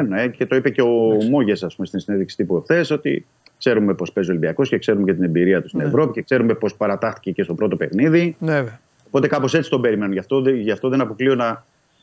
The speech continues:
Speaker 1: να γίνει κάποια έκπληξη από πλευράς Μαρτίνεθ, χωρίς να, αυτό να σημαίνει ότι αυτή η έκπληξη, ε, θα του βγει σε καλό ή όχι. Αυτό θα αποδειχτεί μέσα στο,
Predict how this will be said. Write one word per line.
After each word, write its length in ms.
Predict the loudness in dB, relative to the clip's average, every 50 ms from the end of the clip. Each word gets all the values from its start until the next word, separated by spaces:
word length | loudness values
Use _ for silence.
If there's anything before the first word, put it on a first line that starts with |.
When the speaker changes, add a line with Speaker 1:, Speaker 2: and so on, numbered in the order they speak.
| _ _
Speaker 1:
να 160 | -6 -2 -2
γίνει 260 | 0 0 0 0 0
κάποια 240 | 0 -2 0 0 0
έκπληξη 240 | 0 0 -4 -4 -4
από 100 | -4 -2
πλευράς 280 | 0 0 0 0 0 0
Μαρτίνεθ, 440 | -2 -2 0 0 2 2 2 0 0
χωρίς 320 | 0 0 2 2 0 0
να, 200 | 0 0 -2 -2 -4
αυτό 360 | -8 -10 -10 -4 -2 0 0
να 120 | 0 0 -2
σημαίνει 400 | -4 -4 -4 -4 -2 0 0 0
ότι 180 | 0 0 -2
αυτή 220 | -4 -4 -2 0 0
η 120 | 2 2
έκπληξη, 760 | 2 0 -2 -4 -8 -8 -8 -4 -2 0 0 0 -2 -8 -12 _ _ _ _ _ _
ε, 840 | -2 0 0 2 2 2 2 2 2 2 2 2 2 2 2 2 0 -2 -2 -6 -10 -12 -18 -20 -20 -20 _ _ _ _ _
θα 140 | -4 0 0
του 100 | 0 0
βγει 160 | 2 0 2
σε 100 | 2 0
καλό 320 | -2 0 0 2 2 4
ή 140 | 4 4 4
όχι. 380 | 4 2 2 2 0 -2 -2 -4 -6 -4 -4 -2 -2 -2
Αυτό 200 | -2 -2 -4 -2
θα 80 | -2
αποδειχτεί 340 | -4 -4 -4 -6 -2 _ -2
μέσα 220 | -2 -2 -4 -6
στο, 160 | -4 -2 0